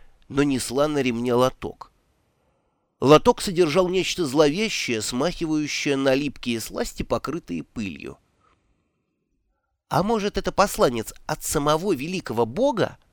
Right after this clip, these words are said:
воскликнула девушка. "Это просто долбанный орел!"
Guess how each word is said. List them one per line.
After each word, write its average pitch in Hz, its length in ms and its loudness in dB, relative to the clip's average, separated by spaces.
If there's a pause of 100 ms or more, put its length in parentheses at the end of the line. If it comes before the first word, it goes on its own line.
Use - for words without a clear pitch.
(120)
воскликнула 127 680 0
девушка. 95 560 -4 (1300)
"Это 202 300 4
просто 185 640 4
долбанный 202 720 4
орел!" 180 680 2